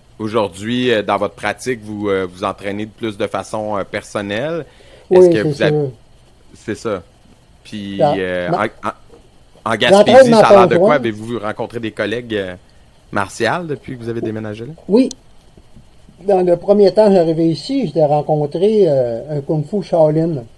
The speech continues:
Speaker 1: OK.
Speaker 2: Et, euh, je connais, euh, je veux dire, euh,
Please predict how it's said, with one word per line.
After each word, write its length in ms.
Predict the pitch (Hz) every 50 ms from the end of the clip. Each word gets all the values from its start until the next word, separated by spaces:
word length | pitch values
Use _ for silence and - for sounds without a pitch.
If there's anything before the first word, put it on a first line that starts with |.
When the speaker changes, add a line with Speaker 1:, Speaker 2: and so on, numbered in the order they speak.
| _ _ _ _ _ _ _ _ _ - 117
Speaker 1:
OK. 140 | 113 -
Speaker 2:
Et, 140 | 160 175 214 - _ _ _ _ _ _ _ - _ _ _ _ _ _ _ _ - - - 151 151 151 151 151 147 147 143
euh, 580 | 139 135 131 127 123 120 120 120 123 123 127
je 120 | 120 131 151
connais, 600 | 151 - 185 170 165 170 185 190 196 185 170 156 147 139
euh, 640 | 135 131 127 127 127 127 127 127 123 120 120 117 117 117
je 60 | 117
veux 60 | 120
dire, 260 | 117 123 131 135 131 123
euh, 320 | 127 123 120 120 123 117